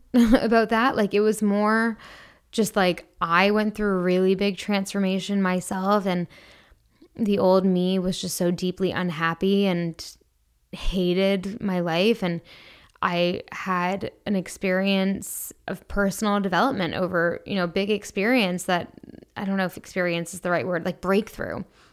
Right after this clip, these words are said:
I had a big breakthrough of my personal development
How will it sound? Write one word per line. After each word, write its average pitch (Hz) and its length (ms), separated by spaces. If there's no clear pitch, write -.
I 208 40
had 196 40
a 196 40
big 202 200
breakthrough 190 480
of 170 80
my 170 100
personal 175 480
development 165 580